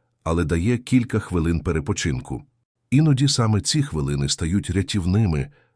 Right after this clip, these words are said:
аби не зламатися остаточно. Тому практична порада проста. Шукайте кухню у своєму житті, місце, де можна сховатися і зібрати думки. Але тремтіння в руках Оксани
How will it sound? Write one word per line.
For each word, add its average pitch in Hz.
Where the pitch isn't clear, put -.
аби 71
не 123
зламатися 78
остаточно. 71
Тому 127
практична 127
порада 87
проста. -
Шукайте 127
кухню 87
у 80
своєму 71
житті, 65
місце, 135
де 98
можна 95
сховатися 104
і 85
зібрати 76
думки. 69
Але 82
тремтіння 87
в 69
руках 78
Оксани 95